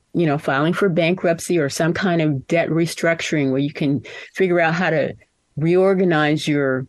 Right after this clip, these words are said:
your finances so you won't be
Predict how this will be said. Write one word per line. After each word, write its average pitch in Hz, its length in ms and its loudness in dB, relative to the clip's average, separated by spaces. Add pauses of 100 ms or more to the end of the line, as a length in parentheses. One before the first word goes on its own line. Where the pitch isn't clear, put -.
your 135 160 -2
finances 165 800 -2
so - 80 -4
you 131 440 0 (160)
won't 135 240 -2
be 131 280 -2